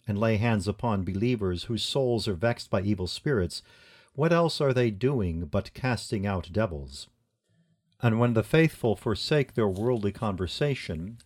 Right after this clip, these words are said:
and sing of divine mysteries, and show forth the praise and power of their Maker, what else are they doing but speaking with new tongues? Others,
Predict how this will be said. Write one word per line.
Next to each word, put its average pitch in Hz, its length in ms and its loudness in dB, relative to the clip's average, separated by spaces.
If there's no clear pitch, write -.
and 110 240 2
sing 160 360 -2
of 120 100 -2
divine 107 400 0
mysteries, 90 560 -2
and 127 180 2
show 151 300 2
forth 139 380 -2
the - 80 -2
praise 143 500 2
and 110 140 -2
power 127 340 0
of 90 120 -2
their 98 140 0
Maker, 101 460 -4
what 139 140 0
else 160 260 0
are 127 100 4
they 107 160 2
doing 98 440 0
but 87 180 -2
speaking 110 480 -2
with 87 180 -2
new 95 220 -2
tongues? 78 640 -8
Others, 123 460 4